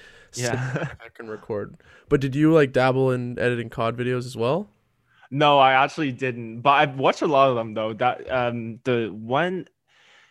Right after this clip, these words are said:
Speaker 2: oh, who is that guy who is really big in cod editing? His name is, uh,
Speaker 1: Fa-,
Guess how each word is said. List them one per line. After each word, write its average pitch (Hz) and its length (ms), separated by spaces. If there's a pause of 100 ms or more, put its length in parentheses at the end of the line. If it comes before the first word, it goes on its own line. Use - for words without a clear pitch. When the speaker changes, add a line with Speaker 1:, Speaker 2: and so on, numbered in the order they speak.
(200)
Speaker 2:
oh, 127 240
who 196 240
is 185 160
that 147 200
guy 127 220
who 123 160
is 107 180
really 113 240
big 104 260
in 101 180
cod 95 500 (240)
editing? 98 500
His 120 220
name 135 180
is, 180 140
uh, 135 60
Speaker 1:
Fa-, 101 60